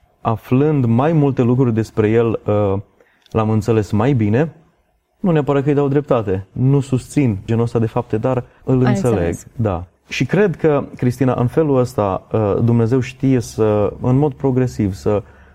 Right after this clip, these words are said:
Speaker 1: mângâie inima noastră,
Speaker 2: Mhm.
Speaker 1: uh, salvându-ne, uh, croindu-ne viitorul, dându-ne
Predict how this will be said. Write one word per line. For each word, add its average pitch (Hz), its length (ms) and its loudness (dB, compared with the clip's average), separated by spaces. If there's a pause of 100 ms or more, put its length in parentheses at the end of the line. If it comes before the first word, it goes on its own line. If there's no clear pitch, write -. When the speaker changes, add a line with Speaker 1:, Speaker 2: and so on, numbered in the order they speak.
Speaker 1:
mângâie 120 580 2
inima 104 320 0
noastră, 92 460 -2 (140)
Speaker 2:
Mhm. 196 160 -10 (320)
Speaker 1:
uh, 113 220 -2
salvându-ne, 113 800 0 (300)
uh, 113 100 -2
croindu-ne 131 520 2
viitorul, 104 720 0 (300)
dându-ne 127 680 2